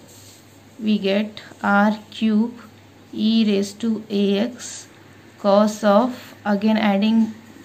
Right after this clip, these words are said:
by an angle theta we get three theta, or it can be written as B X plus C plus three theta.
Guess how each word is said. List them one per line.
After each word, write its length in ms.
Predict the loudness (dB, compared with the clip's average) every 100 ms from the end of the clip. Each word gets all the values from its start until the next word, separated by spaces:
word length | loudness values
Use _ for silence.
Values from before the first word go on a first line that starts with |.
| -20 -20 -20 -16
by 140 | -4 -2
an 240 | 0 0
angle 300 | 2 2 0
theta 320 | 0 0 2 2
we 160 | 0
get 300 | 0 -2 -2 -8 -20 -20 -6
three 160 | 0 0
theta, 340 | 0 -2 0
or 140 | 0 -2
it 160 | -2
can 160 | 0 2
be 160 | 2
written 180 | 0 0
as 400 | 0 -2 -8 -16
B 340 | -4 0 2 0
X 220 | -4 -10
plus 340 | -4 -2 -2
C 480 | -6 -10 -4 -2 -2 -8 -20 -20 -20 -6
plus 280 | -2 -2 -4 -12
three 200 | -4 -2
theta. 520 | -2 -6 -8 -4 -4